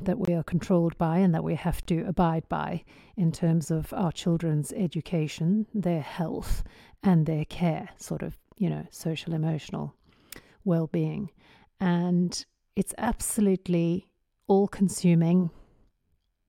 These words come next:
It is often filled with conflicting opinions.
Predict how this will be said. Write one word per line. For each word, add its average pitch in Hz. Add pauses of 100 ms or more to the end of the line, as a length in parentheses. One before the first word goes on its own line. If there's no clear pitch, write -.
(640)
It 185
is 175
often 185
filled 185
with 175
conflicting 170
opinions. 165